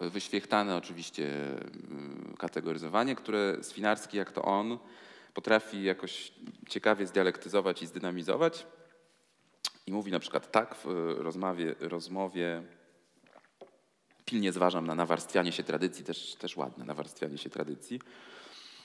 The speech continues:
Mówi tak: „Zarzucano mi często, że wystawiam sztuki o wymowie pesymistycznej, ponure w nastroju. Nie zgadzam się z tym. Na-, napraw-, naprawdę smutne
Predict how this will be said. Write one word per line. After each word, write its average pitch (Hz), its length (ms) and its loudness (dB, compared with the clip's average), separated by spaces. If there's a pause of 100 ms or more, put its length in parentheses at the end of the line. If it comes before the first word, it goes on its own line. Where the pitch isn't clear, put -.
(360)
Mówi 98 140 -4
tak: 78 180 -2
„Zarzucano 110 460 4
mi 131 100 2
często, 139 300 2
że 113 100 2
wystawiam 110 400 4
sztuki - 320 0
o 101 60 6
wymowie 98 320 0
pesymistycznej, 90 1120 -2 (400)
ponure 98 360 4
w 87 40 0
nastroju. 78 640 0 (1040)
Nie 113 140 8
zgadzam 107 420 8
się - 160 -10
z - 80 -16
tym. - 200 -20
Na-, 90 140 4
napraw-, 101 680 4
naprawdę 143 520 8
smutne 85 600 -4